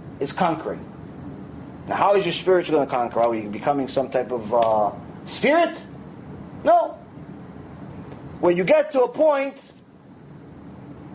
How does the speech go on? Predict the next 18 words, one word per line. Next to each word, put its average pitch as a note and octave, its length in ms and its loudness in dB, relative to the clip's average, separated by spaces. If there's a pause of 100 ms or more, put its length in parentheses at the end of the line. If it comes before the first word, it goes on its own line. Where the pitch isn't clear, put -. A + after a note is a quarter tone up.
(120)
which D#3+ 120 0
is G#3 120 2
like A3 160 2
many A3+ 200 2
of F#3+ 80 2
the F3+ 60 0
Hasidim A3 880 2
and E3 320 -2
many A#3+ 240 2
of G3 100 2
the G3 80 2
people F#3+ 300 2
that F3+ 160 6
really G#3+ 320 6
are E3 340 6
serious B3+ 600 4
about F#3 260 4
Hashem, C#4+ 500 2